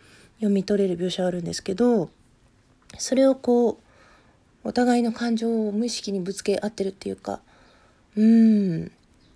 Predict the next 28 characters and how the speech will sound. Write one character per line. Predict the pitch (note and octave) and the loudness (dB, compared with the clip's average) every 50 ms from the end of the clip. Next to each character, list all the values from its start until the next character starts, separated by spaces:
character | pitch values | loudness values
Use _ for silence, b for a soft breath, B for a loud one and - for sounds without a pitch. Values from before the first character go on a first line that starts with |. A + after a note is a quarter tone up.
| _ _ - | _ _ -12
本 | B3+ B3 | -10 -6
当 | - C4 B3+ | -4 -2 -2
に | B3 A#3+ | 0 0
ね、 | A3+ A3+ G#3+ - - | 0 0 0 -2 -6
感 | - - B3 D4+ D#4+ | -8 -6 -4 -4 -4
想、 | D#4 - - F4 E4+ E4 E4 F4 - - - b b b b b b b b b b b G4 - _ - F#4 F#4+ - _ | -2 0 2 2 4 4 2 0 0 -4 -8 b b b b b b b b b b b -20 -20 _ -18 -18 -18 -18 _
感 | - - - F4 G4 G#4 | -12 -8 -4 -4 -4 -4
想 | - - G#4 G4+ F#4+ G4 | -2 2 4 4 4 4
を | G4 G4+ - G4+ G#4+ G#4+ F#4+ C4+ G3 - - _ _ _ - - _ - - _ - _ _ _ _ | 2 2 2 2 4 4 4 4 2 0 -6 _ _ _ -20 -20 _ -20 -20 _ -20 _ _ _ _
伝 | - - - D#4+ D#4 D#4+ | -14 -2 2 2 2 4
え | D#4+ | 2
よ | E4 F#4+ | 2 2
う | F4+ E4+ | 2 2
と | - A3+ | 2 2
思 | A3 A3+ A#3 | 2 2 0
っ | |
て | A3+ - - F#3+ F3+ E3+ B B B B B | 0 0 0 2 2 0 B B B B B
本 | B - C#4 C4 A3+ | B 0 2 2 4
を | A3 | 2
読 | G#3+ G#3+ | 2 2
ん | A3 G#3 | 2 0
だ | G3 F3+ | -2 -2
の | F3 F3 | -6 -6
が | E3+ F3 F3 - - - b b b b b b b b b | -4 -4 -4 -4 -6 -10 b b b b b b b b b
久 | b - - A3+ A3+ | b -2 0 0 0
し | - G#3+ | 0 -2
ぶ | A3 | 0
り | A3+ A3 A3 | 0 -2 -2